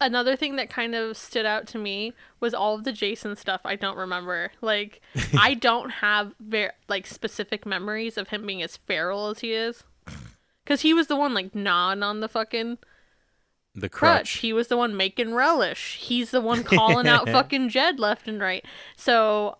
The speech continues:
Speaker 1: I don't have, I didn't have very specific memories of that, so I think that was kinda funny. Um,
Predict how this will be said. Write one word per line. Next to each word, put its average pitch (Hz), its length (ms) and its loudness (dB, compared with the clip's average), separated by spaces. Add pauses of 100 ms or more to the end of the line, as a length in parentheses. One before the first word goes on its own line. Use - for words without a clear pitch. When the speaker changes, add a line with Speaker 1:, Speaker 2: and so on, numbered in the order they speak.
(140)
Speaker 1:
I 240 140 6
don't 262 260 2
have, 277 280 -2 (360)
I 240 60 0
didn't 247 220 -4
have 240 160 0
very 214 240 -2
specific - 600 -10
memories 185 400 -6
of 202 100 -6
that, 196 220 -4
so - 100 -6
I - 100 -4
think - 200 -16
that - 120 -8
was - 120 -14
kinda - 220 -14
funny. - 300 -14 (920)
Um, 226 460 0